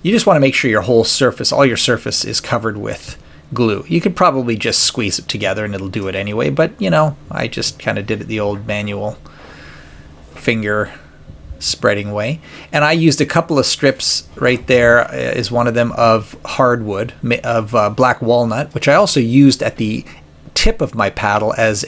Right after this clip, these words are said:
a tip guard. So you don't have to do that. All you can, you just have, you can just use the pieces from your two-by-four that I mentioned. Uh, all you need to, needed to buy is a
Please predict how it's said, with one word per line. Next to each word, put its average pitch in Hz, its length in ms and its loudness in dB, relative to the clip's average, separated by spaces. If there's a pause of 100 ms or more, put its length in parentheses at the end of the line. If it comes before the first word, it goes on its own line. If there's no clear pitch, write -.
a 113 360 0
tip - 420 2
guard. 117 520 0 (300)
So - 120 0
you 220 60 8
don't 190 140 6
have 156 220 0
to 127 60 -8
do 131 240 6
that. 110 340 0
All 147 100 4
you 143 80 2
can, 123 320 -6
you 170 180 2
just 135 160 0
have, 131 180 0
you 143 100 -2
can 135 140 -2
just 113 180 -2
use 113 220 0
the 117 160 2
pieces - 420 -2
from 117 220 0
your 107 100 -2
two-by-four 113 840 2 (580)
that 113 100 2
I 110 60 2
mentioned. 107 640 0
Uh, 110 420 0
all 113 160 2
you 107 100 0
need 104 200 -4
to, 131 160 -4
needed 110 300 0
to 104 80 -2
buy 110 280 2
is 107 220 -4
a 107 120 -4